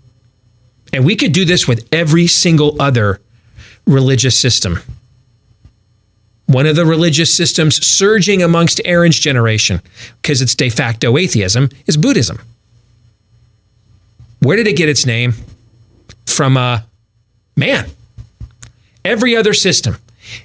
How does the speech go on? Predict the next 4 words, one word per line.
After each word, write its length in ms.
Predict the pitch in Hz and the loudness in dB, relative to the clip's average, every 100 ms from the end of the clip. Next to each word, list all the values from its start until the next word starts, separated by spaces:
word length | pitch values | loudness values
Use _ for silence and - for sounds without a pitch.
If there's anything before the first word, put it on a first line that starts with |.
| - | -6
every 680 | 180 226 233 196 226 220 - - | -2 2 2 2 2 0 -4 -4
single 760 | - - 214 208 196 180 160 - | -2 0 0 2 2 0 -2 -4
other 420 | 151 143 147 131 - | 0 2 2 0 -4
system, 460 | - - 123 - - | -4 -2 -2 -4 -10